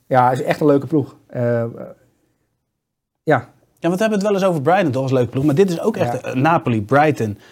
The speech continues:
Speaker 2: eh, Arsenal nu, eh, Lens. Dat zijn echt ploegen waar je naar moet kijken.
Speaker 1: Ja.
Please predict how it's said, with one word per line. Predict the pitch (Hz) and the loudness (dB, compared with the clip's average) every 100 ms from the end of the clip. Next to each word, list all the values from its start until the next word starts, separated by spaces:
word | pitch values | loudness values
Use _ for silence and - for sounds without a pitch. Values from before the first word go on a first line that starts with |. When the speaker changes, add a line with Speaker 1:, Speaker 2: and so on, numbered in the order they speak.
| - - | -20 -12
Speaker 2:
eh, | 107 - | -10 0
Arsenal | 165 156 - 123 113 | 2 2 0 -2 0
nu, | 110 104 98 - _ _ - | -2 -2 -6 -16 _ _ -18
eh, | 95 98 98 101 | -14 -12 -8 0
Lens. | 143 160 120 | 4 4 2
Dat | 127 127 | -4 -4
zijn | 160 - | -6 -6
echt | 185 - | -6 2
ploegen | 165 131 | 2 4
waar | 131 135 | 0 0
je | 127 | 0
naar | 123 | 0
moet | 117 - | -2 -4
kijken. | 214 156 104 - | -6 -6 -8 -8
Speaker 1:
Ja. | 131 139 | -8 -8